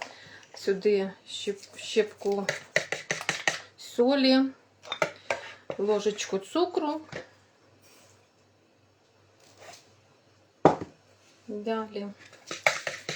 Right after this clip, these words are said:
колоцькаємо, колопоцькаємо. Так, звісно, це треба час на ці вареники, але коли вже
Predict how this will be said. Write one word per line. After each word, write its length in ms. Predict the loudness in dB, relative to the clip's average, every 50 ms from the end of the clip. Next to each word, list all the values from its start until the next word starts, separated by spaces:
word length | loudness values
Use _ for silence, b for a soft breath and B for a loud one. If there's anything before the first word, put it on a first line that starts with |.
| -4 2 4 4 4 4 0 -2 -2 -2 -6 -8 -8 -8 -10 -10 -4
колоцькаємо, 920 | 6 8 10 10 10 10 8 6 4 8 8 12 12 12 12 12 10 8 6 4 0 -4 -4 2 2 2 4 10
колопоцькаємо. 1080 | 10 10 10 10 8 8 6 4 6 6 6 4 2 0 -2 0 0 2 2 4 2 2 2 0 0 -2 -2 2 2 2 2 2 -4 -4 -4 -6 -6 -6 -2 -2 -2 2 2 2 2 0 -4 -8 -8 -8 -8 -8 -10 -10 -10 -8 -10 -2 0 0 0 2 -2 -4 -4 -2 -6 -6 -4 -6 -6 -4 -2 -4 -4 -2 -2 -2 0 4
Так, 300 | 8 8 8 8 6 4
звісно, 360 | 6 10 10 10 10 10 2 2
це 140 | 2 2
треба 320 | 4 6 4 6 6 6 4
час 380 | 6 8 10 10 10 10 6
на 140 | 0 0 0
ці 160 | 2 0 2
вареники, 640 | 6 6 8 8 8 8 8 6 2 0 0 -4 -2 0
але 280 | 0 4 6 6 6 6
коли 560 | 4 0 2 2 2 2 2 0 -2 -4 -6 -6
вже 340 | -6 -2 0 2 2 2